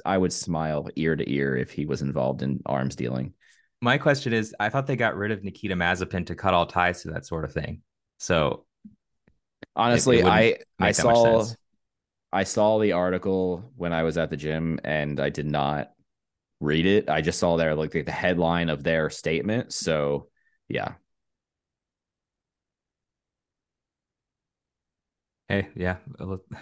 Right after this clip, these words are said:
Speaker 2: that's, uh,
Speaker 1: Yeah.
Speaker 2: I
Speaker 1: All
Speaker 2: don't
Speaker 1: right.
Speaker 2: know if it's better or worse than basically doing business with, uh,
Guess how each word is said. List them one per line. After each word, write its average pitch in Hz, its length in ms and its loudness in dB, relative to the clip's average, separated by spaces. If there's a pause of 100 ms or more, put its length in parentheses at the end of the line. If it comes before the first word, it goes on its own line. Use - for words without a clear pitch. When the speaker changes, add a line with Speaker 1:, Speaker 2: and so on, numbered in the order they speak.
(120)
Speaker 2:
that's, - 480 -2
uh, 101 520 4
Speaker 1:
Yeah. - 100 -14 (560)
Speaker 2:
I 98 60 0
Speaker 1:
All - 40 4
Speaker 2:
don't - 20 6
Speaker 1:
right. 120 60 4
Speaker 2:
know 131 80 4
if 131 100 2
it's - 160 -2
better 104 580 -2
or 113 220 4
worse 104 340 2
than 95 360 -2 (100)
basically 95 440 -2
doing 95 220 0
business 98 500 -2
with, 92 280 -2
uh, 87 400 2